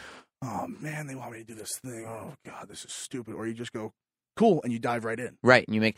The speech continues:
Speaker 2: yeah, 'cause I remember the first time, I guess I didn't realize it was happening.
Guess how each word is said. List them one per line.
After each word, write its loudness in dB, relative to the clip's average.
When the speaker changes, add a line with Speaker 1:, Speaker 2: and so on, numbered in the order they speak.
Speaker 2:
yeah, 8
'cause 4
I 10
remember 8
the 4
first 8
time, 6
I 12
guess 8
I 10
didn't 6
realize 10
it 0
was -2
happening. 4